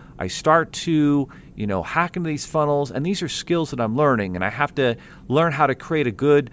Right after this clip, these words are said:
funnel that looks attractive, that converts, and I have to connect the autoresponder emails and autoresponder text message,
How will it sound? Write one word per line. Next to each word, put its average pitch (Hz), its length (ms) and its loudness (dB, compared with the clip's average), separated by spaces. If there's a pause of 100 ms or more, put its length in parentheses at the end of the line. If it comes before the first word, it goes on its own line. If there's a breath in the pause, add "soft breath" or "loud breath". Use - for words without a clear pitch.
(260 loud breath)
funnel 135 500 6
that 95 120 -2
looks 143 260 -4
attractive, 127 760 2
that 101 140 -6
converts, 113 760 2
and 104 160 -2
I 110 40 2
have 120 120 -2
to 131 80 -8
connect 135 420 -4
the 113 300 2
autoresponder 127 920 4
emails 120 680 2
and 101 100 -4
autoresponder 123 840 0
text - 400 -6
message, 113 560 0